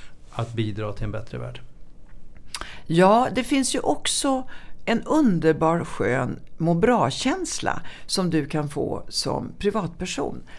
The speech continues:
Speaker 2: när du gör något gott. Den är lite underskattad.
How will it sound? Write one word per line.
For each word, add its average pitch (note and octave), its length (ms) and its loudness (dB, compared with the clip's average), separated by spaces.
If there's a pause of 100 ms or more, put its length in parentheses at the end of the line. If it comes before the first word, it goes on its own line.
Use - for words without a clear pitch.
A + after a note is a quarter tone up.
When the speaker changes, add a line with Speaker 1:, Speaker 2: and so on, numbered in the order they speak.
Speaker 2:
när D#3 240 2
du D3 100 0
gör C3+ 220 -2
något - 200 -6
gott. - 440 -6 (300)
Den A3 280 2
är C#4 40 2
lite C#4+ 420 -2
underskattad. - 880 -2